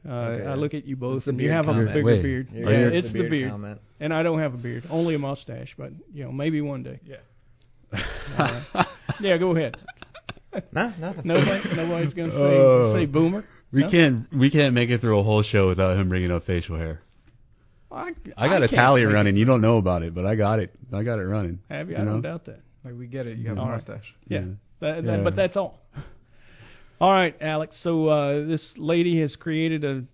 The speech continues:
Speaker 1: creepy town out of Nagara, Japan, and, um, it, she. It, eh, did I read correctly that she's got, like, a classroom, an, an old elementary school that was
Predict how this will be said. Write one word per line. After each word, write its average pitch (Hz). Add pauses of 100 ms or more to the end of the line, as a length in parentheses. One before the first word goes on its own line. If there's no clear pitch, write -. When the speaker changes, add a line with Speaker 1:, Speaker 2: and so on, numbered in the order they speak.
(140)
Speaker 1:
creepy 165
town 156
out 147
of 131
Nagara, 131
Japan, 147
and, 139
um, 131 (560)
it, 147 (240)
she. 185
It, 165 (340)
eh, 180 (100)
did 196
I 220
read 254
correctly 196
that 160
she's 170
got, 170
like, 135 (760)
a 120
classroom, 160
an, 151
an 156
old 165
elementary 170
school 170
that 165
was 127